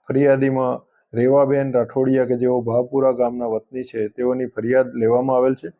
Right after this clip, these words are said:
ફરિયાદની વિગત જોતા ફરિયાદીના પતિને આરોપી જંતીભાઈ રાઠોડિયા કે જેઓ ભાવપુરાના જ વતની છે અને તેઓએ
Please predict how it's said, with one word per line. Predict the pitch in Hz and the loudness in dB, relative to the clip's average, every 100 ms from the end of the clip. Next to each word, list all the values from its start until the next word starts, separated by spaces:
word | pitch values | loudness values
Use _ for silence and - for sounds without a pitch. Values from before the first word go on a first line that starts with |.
| _ _ _ _ 123 | _ _ _ _ -2
ફરિયાદની | 135 147 139 139 | 2 2 2 2
વિગત | 123 127 123 | 0 0 -2
જોતા | 131 131 131 107 - _ _ _ _ - | 0 0 0 0 -2 _ _ _ _ -2
ફરિયાદીના | 127 143 147 139 143 139 | 0 4 2 2 0 -2
પતિને | 135 120 117 139 127 107 - - | -2 -4 -2 -2 0 -4 -6 -2
આરોપી | 131 143 139 143 | 0 2 0 -2
જંતીભાઈ | 123 120 123 135 131 127 | -2 -4 -2 0 2 2
રાઠોડિયા | 120 113 135 131 120 | 0 0 -2 0 0
કે | 117 | -2
જેઓ | 117 120 123 | -2 0 0
ભાવપુરાના | 120 117 120 135 131 139 135 | 0 0 0 -2 -2 0 0
જ | |
વતની | 123 120 131 131 | -2 -2 -4 -2
છે | 143 147 _ _ _ _ | -2 -4 _ _ _ _
અને | 120 127 | -2 -2
તેઓએ | 127 127 143 151 | 0 2 4 4